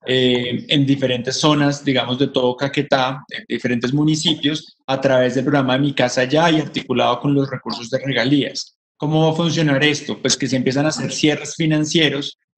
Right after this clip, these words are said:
para que las familias, eh, que pueden llegar a acceder, dependiendo del ingreso de cada una de estas familias, a treinta o a veinte salarios mínimos, <clears throat> y adicionalmente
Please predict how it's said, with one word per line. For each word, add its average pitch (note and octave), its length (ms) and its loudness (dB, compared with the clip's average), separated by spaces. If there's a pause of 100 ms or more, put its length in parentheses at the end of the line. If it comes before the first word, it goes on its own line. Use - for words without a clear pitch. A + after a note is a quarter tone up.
para C#3 240 0
que C3+ 120 2
las C3+ 180 -2
familias, C#3 920 2
eh, B2+ 460 0
que C3+ 540 -2 (560)
pueden D3 320 0
llegar C#3+ 480 2
a D#3+ 60 -2
acceder, C#3 500 2
dependiendo B2+ 560 0
del D3+ 180 2
ingreso C3+ 640 -4 (240)
de C#3+ 100 -8
cada C3+ 300 2
una C#3+ 220 0
de D3 80 2
estas C#3+ 260 -2
familias, E3 580 0 (220)
a C3 160 0
treinta D#3 680 0 (100)
o D3 440 2
a C3 120 0
veinte C3+ 260 -2
salarios C#3 480 0
mínimos, D#3 540 0 (260)
<clears throat> - 260 2
y F#3+ 140 0
adicionalmente C#3+ 1000 2